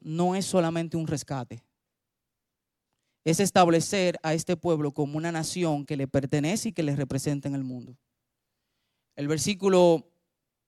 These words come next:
quizás clave que muestra esta identidad especial del pueblo de Dios es Éxodo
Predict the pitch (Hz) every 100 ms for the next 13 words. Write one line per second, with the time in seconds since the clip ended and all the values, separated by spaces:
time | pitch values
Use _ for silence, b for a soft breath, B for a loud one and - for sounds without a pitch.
0 | _ _ 156 - 165 165 - - 185 185
1 | 160 147 147 - _ _ _ _ _ _
2 | _ _ _ 156 151 170 208 190 - 151
3 | 156 - 165 160 156 160 165 170 - 170
4 | 180 175 160 147 139 139 147 151 170 165
5 | 156 147 147 - - 151 156 - 170 165
6 | - 165 147 147